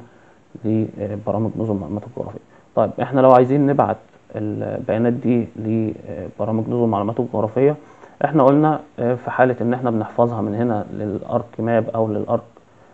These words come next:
جي اس برو، بينزلها لنا في شكل لاير، بناخدها على طول ونفتحها جوه برنامج الارك. آه،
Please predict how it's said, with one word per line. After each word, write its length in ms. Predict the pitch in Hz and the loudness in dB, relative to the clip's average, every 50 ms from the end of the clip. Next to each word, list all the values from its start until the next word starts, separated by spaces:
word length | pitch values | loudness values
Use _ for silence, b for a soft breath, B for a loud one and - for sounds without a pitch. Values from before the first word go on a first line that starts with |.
| b b b - - | b b b -12 -10
جي 340 | - 104 110 117 110 110 82 | -8 -4 0 2 2 2 2
اس 80 | 120 117 | 0 -2
برو، 300 | 110 92 95 120 135 147 | -4 -2 2 2 2 2
بينزلها 600 | 151 127 123 117 113 110 110 - 98 104 110 104 | 2 0 0 0 0 -2 -2 -2 -4 -2 -2 -2
لنا 160 | 110 104 104 | -2 -2 -2
في 80 | - | -4
شكل 340 | - - 107 - - 104 92 | -4 -4 -4 -4 -4 -6 -2
لاير، 260 | 107 117 131 139 151 | 0 2 4 4 4
بناخدها 520 | 151 139 123 127 123 120 - 139 139 131 123 | 2 0 0 -2 -2 0 0 2 4 4 4
على 160 | 117 110 110 | 4 2 2
طول 180 | - 110 127 127 | 0 0 0 0
ونفتحها 500 | 127 120 120 117 - 120 120 - - 110 | 0 -2 -2 -2 -2 -4 -2 -2 -2 0
جوه 160 | 117 117 117 | 2 2 2
برنامج 420 | 117 117 113 113 113 120 117 107 | 2 0 -2 0 0 0 0 0
الارك. 280 | 101 - - 131 135 - - - b b b b b b b b b b b b _ - | -2 0 0 0 0 0 -6 -16 b b b b b b b b b b b b _ -4
آه، 300 | 117 113 117 120 117 | -2 0 0 0 0